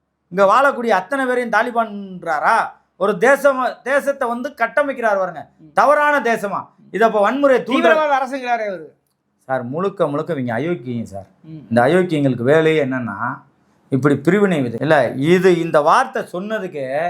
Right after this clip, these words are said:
Speaker 1: குண்டாசு, யூ-, ஊப்பா சட்டம்,
Speaker 2: ம்.
Speaker 1: இன்னொன்னு உலக பிரிவினைவாதம்,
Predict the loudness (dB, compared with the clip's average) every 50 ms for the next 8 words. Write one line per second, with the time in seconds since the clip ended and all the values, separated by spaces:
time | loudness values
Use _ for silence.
0 | -8 -10 _ _ _ _ _ _ _ -6 -4 0 2 4 4 4 2 -2 -6 -12
1 | -10 -10 -10 -10 -10 -6 0 4 4 4 4 4 4 4 4 2 0 -2 -2 0
2 | 0 2 2 2 0 -4 -10 -18 -20 -20 -20 _ _ _ _ _ _ _ _ -6
3 | -2 2 2 2 4 2 0 0 0 2 4 4 4 4 2 0 -2 -4 -4 -4
4 | -4 -4 -2 -2 -2 -2 -4 -6